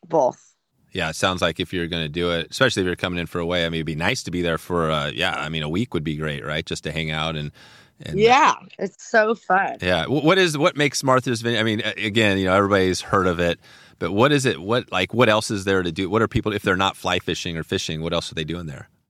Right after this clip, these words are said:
Speaker 1: I mean, there's beautiful towns. There's seven towns on island. So there's, you know, there's kind of a lot in that regard where a lot of other islands have,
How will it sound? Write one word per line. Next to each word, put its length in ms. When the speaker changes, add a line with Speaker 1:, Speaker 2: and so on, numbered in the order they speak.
Speaker 1:
I 100
mean, 120
there's 220
beautiful 1080
towns. 840
There's 180
seven 320
towns 380
on 140
island. 540
So 460
there's, 500
you 120
know, 100
there's 200
kind 260
of 60
a 60
lot 440
in 200
that 240
regard 460
where 100
a 100
lot 180
of 80
other 200
islands 400
have, 140